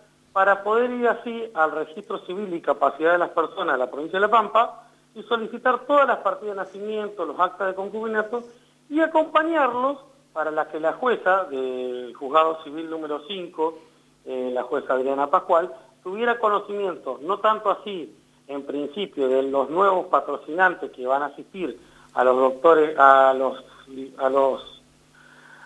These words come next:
asistidos y patrocinados Maya y la señora Ocares, sino también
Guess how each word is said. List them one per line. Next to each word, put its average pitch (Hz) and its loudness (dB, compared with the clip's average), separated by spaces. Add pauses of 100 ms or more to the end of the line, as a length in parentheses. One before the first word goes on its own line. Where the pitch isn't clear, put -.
asistidos 147 4
y 131 -4
patrocinados 139 2
Maya 165 2
y 135 -8
la 143 -6
señora 185 2
Ocares, 202 4 (360)
sino 202 -2
también 233 2